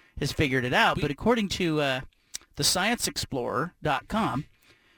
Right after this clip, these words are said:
Speaker 1: McDonald's French fries are soaked in, uh, oil and fat,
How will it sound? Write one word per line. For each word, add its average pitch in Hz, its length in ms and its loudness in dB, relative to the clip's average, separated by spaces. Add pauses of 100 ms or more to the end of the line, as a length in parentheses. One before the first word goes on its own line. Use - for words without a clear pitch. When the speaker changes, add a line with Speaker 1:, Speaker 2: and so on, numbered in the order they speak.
(180)
Speaker 1:
McDonald's 170 760 4
French 170 360 0
fries 151 240 4
are 147 60 0
soaked 151 360 2
in, 147 260 -2 (140)
uh, 131 440 -2 (180)
oil 156 400 2 (580)
and 135 160 2
fat, 165 400 2